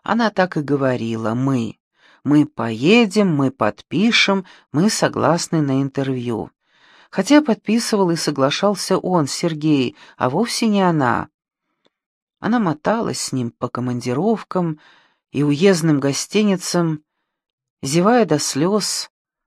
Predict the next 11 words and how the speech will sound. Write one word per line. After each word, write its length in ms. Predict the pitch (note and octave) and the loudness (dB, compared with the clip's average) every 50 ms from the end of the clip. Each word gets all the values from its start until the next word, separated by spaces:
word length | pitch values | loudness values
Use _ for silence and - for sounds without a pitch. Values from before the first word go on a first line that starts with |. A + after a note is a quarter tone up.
| _ - | _ -4
по 80 | D3 | -2
ночам 480 | C#3+ C3+ C3 C3 - - F3+ G3 F#3 C#3+ | 0 0 0 0 0 0 0 0 0 0
исправляла 640 | - - - - C3+ C3 B2 C3 C3+ D3+ E3 E3 D3+ | -2 -4 -4 -2 -2 -2 -2 0 0 0 0 0 0
договоры. 800 | C3+ C#3 C3 C3 B2+ B2+ A#2 A#2+ A#2+ A#2+ A#2+ A#2+ G2 - - _ _ _ _ _ _ _ _ _ _ _ _ _ _ _ | -2 -2 -2 0 -2 -2 -2 -2 -4 -4 -4 -4 -6 -10 -14 _ _ _ _ _ _ _ _ _ _ _ _ _ _ _
Она 180 | - A#3 C4+ C4 | 0 0 0 2
получала 540 | - F3 D#3 C#3+ - - E3+ D3+ C#3 C#3 | 2 0 0 0 0 2 2 2 2 2
за 120 | C3+ C#3+ C#3+ | 0 0 0
него 200 | C#3+ C#3 C#3 C3+ | 0 0 0 0
наличные 600 | C3+ C3+ B2+ C3+ C3+ C3 - - - C3 B2 B2 | 0 0 -2 -2 -4 -4 -6 -4 -4 -4 -4 -2
деньги 340 | B2+ C3+ C3 C3 B2 B2 B2+ | -2 -2 -2 0 -2 -4 -6
там, 420 | - - E3 F#3 G#3 G#3+ G#3 | -4 -2 0 2 2 2 2